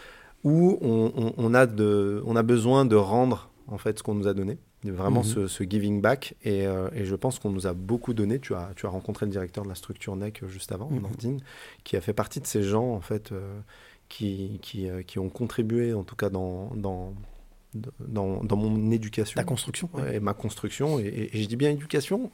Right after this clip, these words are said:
Speaker 1: parce que, euh, il y a pas que les parents qui éduquent, et il y a vraiment tout un, un, un nombre d'éléments qu'on, qu'on va rencontrer, et, et ce verbe est, est très important pour la suite.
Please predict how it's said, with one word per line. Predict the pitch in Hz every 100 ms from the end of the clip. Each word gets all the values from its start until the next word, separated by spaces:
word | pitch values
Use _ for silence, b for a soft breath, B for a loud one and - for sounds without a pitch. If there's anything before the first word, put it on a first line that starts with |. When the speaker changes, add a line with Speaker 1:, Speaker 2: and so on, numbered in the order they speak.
| -
Speaker 1:
parce | 127 -
que, | 139 170 185 B B B B B
euh, | 127 120
il | 120
y |
a | 117
pas | 160
que | -
les | 147
parents | 139 131 131 180 - -
qui | - 117
éduquent, | 107 135 - 190
et | 120
il |
y | 107
a |
vraiment | 101 107 120
tout | 120 143 131
un, | 120 113 107 107 107 110
un, | - - 107
un |
nombre | 104 123 123 107 104 98 101 127 120 110 -
d'éléments | - 117 123 120 117 151 135
qu'on, | - 101
qu'on | - 104
va | 101
rencontrer, | 104 113 113 104 - 151 131
et, | 110 98 101 110
et |
ce | 101 101
verbe | 117 113
est, | 101 95
est | 104
très | - 104
important | 98 101 - 107
pour | 104 107
la | 95
suite. | - 139